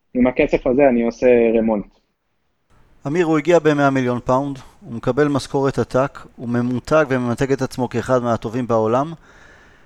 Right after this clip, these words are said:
Speaker 2: ואני מסכים עם אריאל במאה אחוז. חוסר היציבות שלו זה משהו שאנחנו לא יכולים לחיות,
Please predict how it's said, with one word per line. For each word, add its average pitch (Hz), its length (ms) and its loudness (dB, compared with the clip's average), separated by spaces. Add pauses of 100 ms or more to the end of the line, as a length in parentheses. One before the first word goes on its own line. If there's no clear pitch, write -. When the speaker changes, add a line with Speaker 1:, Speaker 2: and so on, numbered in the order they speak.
(380)
Speaker 2:
ואני 117 1400 2
מסכים 135 520 -2
עם 139 60 0
אריאל 135 200 2
במאה 135 260 2
אחוז. 127 440 -4
חוסר 165 460 -2
היציבות 123 520 -2
שלו 160 520 0
זה 113 220 -8
משהו 127 360 -6
שאנחנו 123 640 -4
לא 123 120 -2
יכולים 185 320 -4
לחיות, 180 460 -6